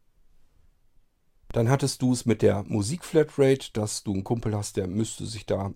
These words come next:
ständig trotzdem noch C Ds kaufen. Das hab ich auch, zwar nicht ständig, aber es gibt verschiedene Interpreten, die sind relativ schwierig zu finden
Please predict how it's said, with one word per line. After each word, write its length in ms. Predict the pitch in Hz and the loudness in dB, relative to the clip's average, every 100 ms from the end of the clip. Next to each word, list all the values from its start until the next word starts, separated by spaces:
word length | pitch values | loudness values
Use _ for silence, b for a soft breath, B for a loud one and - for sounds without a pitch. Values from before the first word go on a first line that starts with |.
| 107 | -6
ständig 440 | 92 - 107 101 - | -8 -4 -2 -2 0
trotzdem 380 | 139 143 - 123 | -2 -2 -4 -2
noch 220 | 117 - | -2 -8
C 220 | - 104 | -6 -4
Ds 240 | 95 90 | -4 -6
kaufen. 440 | - 110 135 - 127 | -6 -6 -6 -4 -4
Das 280 | 113 - - | -4 -4 -6
hab 180 | 127 | -6
ich 240 | - - - | -8 -12 0
auch, 320 | 110 170 - | 6 6 4
zwar 300 | - - 120 | -8 0 2
nicht 180 | 123 120 | 2 -2
ständig, 560 | - 127 160 170 170 B B B B | 0 0 2 0 -2 B B B B
aber 200 | 147 143 | 0 2
es 140 | 135 | 0
gibt 200 | - 147 | -2 -6
verschiedene 880 | - 123 - 147 147 135 127 123 123 - _ _ _ _ _ _ _ _ - | -4 -4 -2 -2 2 4 6 6 6 -2 _ _ _ _ _ _ _ _ 0
Interpreten, 720 | 120 113 104 117 117 120 110 104 B B B - | 2 2 2 4 4 6 2 2 B B B -8
die 80 | 98 | 0
sind 300 | 117 113 - | 2 2 4
relativ 440 | 117 113 - 110 | 4 4 0 -4
schwierig 540 | - - 131 165 131 - | -6 -2 0 0 -2 -8
zu 180 | - | -12
finden 520 | 101 156 202 175 180 | -2 0 2 0 0